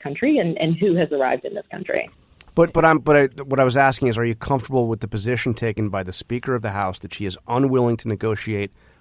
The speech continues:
Speaker 2: with the president on the question of funding for the border wall? She has made it clear she will not agree to funding for the border wall. Are you comfortable with, with,
Speaker 1: So
Speaker 2: with the position? I understand you're saying there's a lot more to border security than a wall, and the president,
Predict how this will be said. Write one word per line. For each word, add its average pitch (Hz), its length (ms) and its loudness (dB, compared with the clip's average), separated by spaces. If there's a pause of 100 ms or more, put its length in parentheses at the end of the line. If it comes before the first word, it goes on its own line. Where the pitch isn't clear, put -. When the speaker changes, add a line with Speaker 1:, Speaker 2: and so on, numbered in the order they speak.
Speaker 2:
with 120 240 -2
the 123 80 -2
president 101 600 0
on 101 160 -2
the 101 60 -2
question 104 380 -4
of 95 100 -4
funding 95 340 -4
for 101 220 -4
the 95 80 -8
border 95 260 -2
wall? 85 200 -6
She - 160 -8
has 98 120 -2
made 107 160 2
it 110 80 -6
clear 107 360 0 (320)
she - 200 -6
will 98 180 -4
not 107 420 2 (140)
agree 107 540 -2 (380)
to 104 100 -6
funding 101 400 0
for - 120 -6
the 92 80 -2
border 92 300 -6
wall. - 260 -12 (280)
Are 101 80 -2
you 110 140 2
comfortable 117 420 0
with, 104 120 -4
with, 107 120 -2
Speaker 1:
So 110 80 0
Speaker 2:
with 107 80 0
the 104 60 -2
position? 110 320 0
I 101 40 0
understand 120 380 2
you're 123 80 2
saying 117 380 0 (180)
there's 98 140 -8
a 101 40 -2
lot 123 280 4
more 131 180 4
to 131 80 2
border 120 260 2
security 123 480 -2
than 120 120 0
a 110 40 0
wall, 123 460 6
and 113 80 2
the 110 60 0
president, 120 480 0